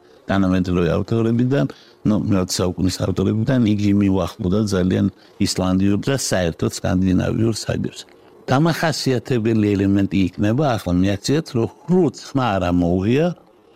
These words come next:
მაშინ ჰასკულდმა კითხვა გაუმეორა, ანუ,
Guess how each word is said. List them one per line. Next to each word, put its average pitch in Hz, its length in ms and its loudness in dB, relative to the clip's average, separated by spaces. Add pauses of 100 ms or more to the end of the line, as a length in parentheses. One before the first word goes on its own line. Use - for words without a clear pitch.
(340)
მაშინ 147 460 0
ჰასკულდმა 127 840 0 (640)
კითხვა 151 360 0
გაუმეორა, 113 680 2
ანუ, 131 220 0